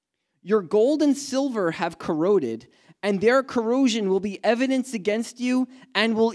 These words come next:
eat your flesh like fire." If that's not clickbait, tell me what is. "You have laid up treasure in these last days. Behold, the wages of the laborer who mows your, who mowed your fields,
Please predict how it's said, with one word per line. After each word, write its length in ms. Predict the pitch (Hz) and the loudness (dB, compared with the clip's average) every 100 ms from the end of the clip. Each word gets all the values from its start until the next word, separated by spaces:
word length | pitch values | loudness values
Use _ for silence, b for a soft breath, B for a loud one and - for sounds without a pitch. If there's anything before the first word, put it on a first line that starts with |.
| - | -2
eat 320 | 262 294 - | -4 -4 -4
your 220 | 233 220 | -2 -2
flesh 480 | - 208 214 247 - | -2 -2 0 0 -4
like 240 | 185 180 | -6 -6
fire." 640 | - - 170 170 127 107 120 _ _ _ _ _ _ _ _ _ - | -6 -4 -2 -2 -4 -10 -16 _ _ _ _ _ _ _ _ _ -10
If 140 | 170 | -6
that's 240 | 196 208 | -4 -6
not 180 | 190 175 | -6 -8
clickbait, 500 | - 185 - 135 117 | -6 -8 -6 -6 -6
tell 140 | - 160 | -6 -4
me 140 | 147 | -2
what 180 | 131 120 | -2 -4
is. 320 | 107 101 _ _ _ _ _ _ _ _ _ _ _ _ _ _ | -8 -14 _ _ _ _ _ _ _ _ _ _ _ _ _ _
"You 160 | 214 | 2
have 160 | 226 208 | 4 2
laid 260 | 190 226 269 | 0 2 2
up 160 | 269 | 0
treasure 440 | - 220 208 180 147 | -2 0 0 0 0
in 100 | 147 | 0
these 180 | 156 | -2
last 340 | 143 156 160 - | -2 -2 -4 -4
days. 580 | 139 123 107 - - _ _ _ _ _ _ _ _ _ - | -4 -4 -6 -10 -20 _ _ _ _ _ _ _ _ _ -2
Behold, 680 | 202 247 285 185 131 123 143 | 0 2 2 2 0 -6 0
the 160 | 185 | 2
wages 480 | 180 202 277 285 247 | 4 4 4 2 2
of 120 | 254 | 0
the 80 | 214 | 0
laborer 600 | 208 202 214 175 147 127 | 0 0 0 0 0 0
who 140 | 147 | -2
mows 420 | 156 170 240 269 214 | 0 2 2 0 0
your, 160 | 214 | -6
who 160 | 165 180 | -4 -4
mowed 320 | 170 226 262 | 0 0 0
your 120 | 214 | -2
fields, 640 | 202 202 180 123 117 - | -4 -4 -4 -4 -8 -16